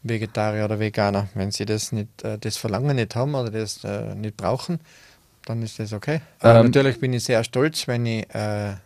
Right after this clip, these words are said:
Speaker 1: einen Vegetarierin oder einen Vegetarier dazu bringe, ein Steak zu essen.
Speaker 2: Mhm.
Speaker 1: Weil ich ihr die ganze, das habe ich schon öfter geschafft, äh, weil ich ihr die ganze Geschichte erzählt hab. Das Tier kommt von da, so und so habe ich das gemacht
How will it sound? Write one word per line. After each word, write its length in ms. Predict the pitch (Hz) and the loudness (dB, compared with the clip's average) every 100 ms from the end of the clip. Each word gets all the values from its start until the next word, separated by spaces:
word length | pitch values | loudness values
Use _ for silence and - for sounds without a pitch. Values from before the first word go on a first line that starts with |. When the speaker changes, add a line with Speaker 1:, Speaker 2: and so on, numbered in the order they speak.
| _ - | _ -10
Speaker 1:
einen 280 | 110 104 98 | -6 -4 -4
Vegetarierin 920 | 101 101 - 98 120 135 123 139 170 | -6 -8 -2 0 2 0 -2 0 -2
oder 240 | - 110 | -2 -4
einen 220 | 95 104 98 | -4 -4 -4
Vegetarier 600 | 98 101 104 135 160 160 - - - _ | -6 -4 -4 -2 -4 -6 -12 -20 -20 _
dazu 360 | - 113 - 120 | -4 -4 -4 -8
bringe, 360 | - 117 147 - | -4 -2 -2 -2
ein 160 | 110 | -4
Steak 380 | - 139 147 - | -4 -4 -6 -8
zu 80 | - | -10
essen. 340 | 95 - 101 - _ | -8 -8 -10 -16 _
Speaker 2:
Mhm. 240 | 127 95 123 _ - - | -4 -4 -4 _ -14 0
Speaker 1:
Weil 240 | 110 120 | 2 2
ich 120 | 135 | 2
ihr 160 | 123 131 | 2 0
die 100 | 123 | 0
ganze, 340 | 120 127 - | -4 -4 -8
das 300 | 120 - 110 | -8 -6 -4
habe 180 | 123 127 | -2 0
ich 40 | 110 - | -2 -6
schon 200 | - 113 | -10 -8
öfter 240 | 120 120 143 | -8 -6 -4
geschafft, 400 | 143 170 - - - - - - - - - | -2 -2 -2 -10 -20 -20 -20 -20 -20 -20 -6
äh, 360 | 123 117 117 | -2 2 2
weil 120 | 110 113 | 2 2
ich 60 | |
ihr 60 | 117 | 0
die 80 | 117 | 0
ganze 240 | 120 135 | -2 -2
Geschichte 400 | 156 - 147 - | -4 -4 -6 -6
erzählt 360 | 107 - 101 - | -6 -6 -6 -8
hab. 120 | 98 - _ _ - | -10 -12 _ _ -4
Das 240 | 104 - | -4 -4
Tier 260 | - 135 151 | -2 -2 -2
kommt 360 | - 110 107 | -4 -8 -8
von 260 | - 90 90 | -10 -8 -6
da, 280 | 123 139 175 - - _ | -2 -2 -2 -8 -20 _
so 240 | - - 110 | -10 -4 -4
und 180 | 107 101 | -4 -6
so 160 | 117 | -4
habe 160 | 117 98 | -4 -4
ich 60 | 98 | -8
das 160 | 98 - | -10 -6
gemacht 440 | 143 160 - - | -4 -4 -10 -20